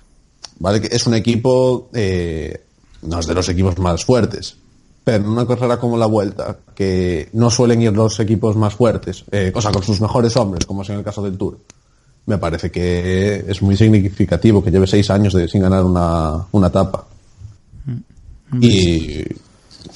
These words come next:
Speaker 1: y, y
Speaker 2: Y
Speaker 1: la
Speaker 2: con
Speaker 1: verdad es que tiene
Speaker 2: potencial.
Speaker 1: mucha pinta.
Speaker 2: Y porque tiene ge-, y creo que tiene gente, es cierto que se le han marchado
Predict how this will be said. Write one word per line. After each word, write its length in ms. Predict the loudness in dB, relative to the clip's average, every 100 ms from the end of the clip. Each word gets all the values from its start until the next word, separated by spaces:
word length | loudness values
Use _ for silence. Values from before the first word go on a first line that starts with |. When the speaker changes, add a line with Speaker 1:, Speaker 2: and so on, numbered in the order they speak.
| -14 -4
Speaker 1:
y, 60 |
y 120 | -6 -6 -2
Speaker 2:
Y 120 | 2
Speaker 1:
la 80 | 4
Speaker 2:
con 80 | 6
Speaker 1:
verdad 180 | 6 4
es 40 |
que 60 | 4
tiene 160 | 6
Speaker 2:
potencial. 140 | 6 6
Speaker 1:
mucha 100 | 2
pinta. 320 | 0 -2 -6 -4
Speaker 2:
Y 80 | -2
porque 280 | -2 -2 -4
tiene 280 | -2 0 0
ge-, 200 | 0 0
y 260 | 0 0 0
creo 200 | -4 -4
que 100 | -4
tiene 220 | -2 -2
gente, 360 | 0 -2 0 -2
es 60 |
cierto 220 | -2 -8 -8
que 80 |
se 100 | -8
le 80 | -6
han 60 | -4
marchado 540 | -4 -4 -2 -2 -2